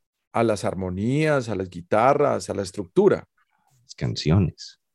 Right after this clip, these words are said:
Speaker 2: Y a se-, y a entretener a la gente que los está escuchando.
Speaker 1: Claro, desde luego.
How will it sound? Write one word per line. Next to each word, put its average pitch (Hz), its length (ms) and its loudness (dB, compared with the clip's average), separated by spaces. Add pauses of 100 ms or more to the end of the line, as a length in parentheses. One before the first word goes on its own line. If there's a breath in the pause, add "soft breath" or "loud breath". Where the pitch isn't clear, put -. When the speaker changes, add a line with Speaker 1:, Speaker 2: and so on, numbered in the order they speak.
(680)
Speaker 2:
Y 98 100 2
a 87 60 4
se-, - 200 0
y 98 100 4
a 90 100 4
entretener 78 580 2
a 73 60 0
la 71 120 0
gente 85 340 -2
que - 120 -6
los 73 140 -4
está - 160 -10
escuchando. 98 500 -2
Speaker 1:
Claro, 85 460 -6
desde 87 320 -8
luego. 82 380 -8